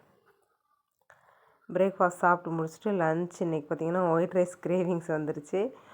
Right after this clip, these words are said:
கொஞ்சமா ஒயிட் ரைஸ், சாம்பார், முருங்கைக்காய், உருளைக்கிழங்கு, பீன்ஸு, அதுக்கப்புறம் கேரட்லாம் போட்டு வச்சுருந்தேன். என்னமோ, எனக்கு என்னமோ விழுந்தது, முருங்கைக்காயும் கேரட்டும் தான் விழுந்திருக்கு. அதை வச்சு சாப்பிட்டு முடிச்சாச்சு. நான் வந்து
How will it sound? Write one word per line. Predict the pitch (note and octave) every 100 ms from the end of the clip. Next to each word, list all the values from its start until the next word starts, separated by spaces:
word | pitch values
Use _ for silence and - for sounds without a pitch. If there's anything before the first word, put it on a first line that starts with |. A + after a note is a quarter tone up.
| - - _ -
கொஞ்சமா | F3 F3 F3 F3+ E3+
ஒயிட் | E3+ F3
ரைஸ், | F3 F3
சாம்பார், | F3 D#3+ E3 D#3+ - - _ _ _ -
முருங்கைக்காய், | F#3 F3 E3 D3+ E3+ E3+
உருளைக்கிழங்கு, | D#3+ E3 D#3+ D#3+ D#3 D#3+ F#3 - _ _ _ _ _ _ _ _ _ _ _ _ _ _
பீன்ஸு, | F3 F3 F3 E3+ - - F#3 F#3+ - _ _ - - - -
அதுக்கப்புறம் | D#3+ D#3+ F3 E3+
கேரட்லாம் | F3 E3 D#3+ E3+ E3
போட்டு | D#3+ D#3
வச்சுருந்தேன். | D#3 - D3+ D3+ - - E3
என்னமோ, | D#3 D#3+ D#3+ D#3
எனக்கு | D#3+ D#3+
என்னமோ | E3 E3+ E3+
விழுந்தது, | D#3+ E3 E3 F3+ F3
முருங்கைக்காயும் | D#3+ D#3+ D#3+ D#3+ D#3+
கேரட்டும் | D#3+ D3+ D#3 D3+
தான் | D#3
விழுந்திருக்கு. | D3+ D3+ D3+ F#3+ C4 C#4+ _ - - - - - D3+
அதை | D#3
வச்சு | D#3 D3 F#3 -
சாப்பிட்டு | E3 D#3+ D#3+ D#3+
முடிச்சாச்சு. | D3 D3+ D3+ D3 E3 F3+ A3+ - - - _ _ _ _ _ _ _
நான் | F3 F3+ F#3 F3+
வந்து | F#3 G#3